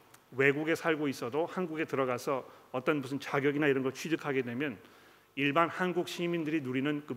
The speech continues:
모든 어떤 그 의료적인 혜택 이런 거를 다 누릴 수 있다고. 그래서 한국에 가셔가지고 뭐 이 시니어 카드 같은 거 이렇게 받으셔서 지하철도 공짜로 타시고 뭐 이렇게 하시는 이런 분들이 많이 계신다는 이야기를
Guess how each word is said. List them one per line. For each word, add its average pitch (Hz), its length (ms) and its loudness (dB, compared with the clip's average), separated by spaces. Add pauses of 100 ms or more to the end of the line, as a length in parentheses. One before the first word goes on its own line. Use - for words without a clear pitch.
모든 156 560 2
어떤 147 240 0
그 139 240 -2 (140)
의료적인 151 640 4
혜택 151 340 -4
이런 143 220 0
거를 135 300 0 (340)
다 - 340 0
누릴 135 240 0
수 139 120 -8
있다고. 110 360 -6 (600)
그래서 147 260 4
한국에 180 380 4
가셔가지고 135 680 2 (440)
뭐 131 180 2
이 131 140 2
시니어 202 440 2
카드 160 300 2
같은 143 220 0
거 139 60 4
이렇게 123 140 0
받으셔서 139 680 -4 (460)
지하철도 143 480 2
공짜로 131 400 -4
타시고 156 540 -6 (420)
뭐 131 140 0
이렇게 135 220 0
하시는 139 420 -4 (420)
이런 160 260 2
분들이 147 420 0
많이 120 320 -6
계신다는 143 540 -2
이야기를 131 520 -2